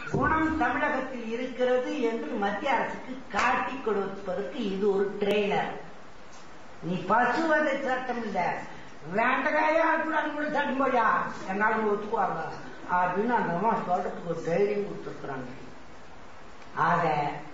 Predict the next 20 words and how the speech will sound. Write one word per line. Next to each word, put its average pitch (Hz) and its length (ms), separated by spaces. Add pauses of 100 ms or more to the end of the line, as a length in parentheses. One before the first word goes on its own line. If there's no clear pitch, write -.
(140)
இது 190 420
ஒரு 233 120
அரசியல் 302 760
சர்ச்சை 220 420
தானே 160 260 (160)
தவிர 160 480 (580)
இது 175 220
வெறும் 240 720
ஆடு 202 360
கோழி 180 480
சர்ச்சை 151 320
அல்ல. - 380 (1080)
இந்த 254 280
வழிபாட்டின் 392 760
மீது 349 160
அவங்களுக்கு 320 440
விரோதம் 294 440
எல்லாம் 269 300
ஒண்ணும் 226 320
இல்லை. 165 160